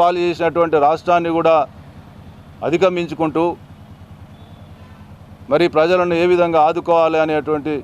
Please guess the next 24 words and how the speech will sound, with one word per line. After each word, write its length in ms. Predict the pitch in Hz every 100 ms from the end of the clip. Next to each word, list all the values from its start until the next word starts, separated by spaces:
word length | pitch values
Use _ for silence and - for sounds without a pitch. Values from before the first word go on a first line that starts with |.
| - - -
చిత్తశుద్ధితోటి 680 | - 175 170 151 160 147 131
పనిచేస్తున్నటువంటి 760 | 143 147 147 143 135 143 131
రేవంత్ 280 | 135 151 147 143
రెడ్డి 160 | 139 139
గారి 120 | 127
ప్రభుత్వం 400 | 123 139 - 143 170 - - - - - - - 117
ఇవాళ 160 | 135 123
తప్పకుండా 500 | 135 156 151 151 147 143 - - - - - - - - -
సంబరాలు 460 | 131 156 175 175 165
జరుపుకుంటాం. 640 | 156 123 117 151 147 160 147 - - - - - - - - -
ప్రజల 260 | 131 160 180 160
సమక్షంలో 560 | 170 165 - 165 160 160 156
మీ 80 | 151
ఇంకా 160 | 151 156 143
భవిష్యత్తులో 480 | 151 160 165 160 156 -
చేయబోయేటువంటి 760 | 151 156 156 151 147 151 135 147 - - - - - 127
అన్ని 200 | 165 175 160
కార్యక్రమాలను 600 | 160 160 156 156 151 147 -
పా-, 200 | 135 143 139
పాలు 220 | 151 156
పంచుకోవాలని 600 | 147 147 - 147 147 147 143
చెప్పి 160 | 135 120
ప్రజలు, 320 | 135 147 143 131 - - - 113
ప్రజల 220 | 143